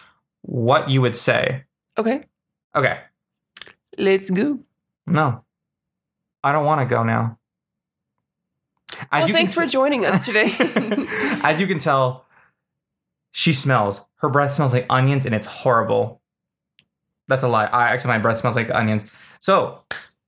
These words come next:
Speaker 2: Are we starting the podcast?
Speaker 1: Yeah, yeah.
Speaker 2: What's going on? <laughs>
Speaker 1: Yeah, yeah, we're starting, we're starting. So,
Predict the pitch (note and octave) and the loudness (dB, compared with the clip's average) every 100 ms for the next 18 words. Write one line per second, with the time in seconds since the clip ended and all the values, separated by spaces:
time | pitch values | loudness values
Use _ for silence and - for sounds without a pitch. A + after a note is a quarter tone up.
0 | _ _ _ - G3+ C#4+ - A#3+ C#4 A#3+ | _ _ _ -2 0 0 2 2 2 0
1 | - - - F#4+ G4+ - B3 B3+ A3 A2+ | -2 -4 -2 -2 -2 0 0 2 0 0
2 | F#3+ D#4 C4+ A3 G#3 D4+ A#3+ D3+ E3 F#3+ | 0 2 2 0 0 0 2 0 0 0
3 | B2 C3+ D3 A#2 A2 C3+ - - - - | 0 0 0 0 0 -2 -6 -18 -18 -18
4 | - - - A3 C3 A2 - | -16 -10 -2 0 0 -2 -10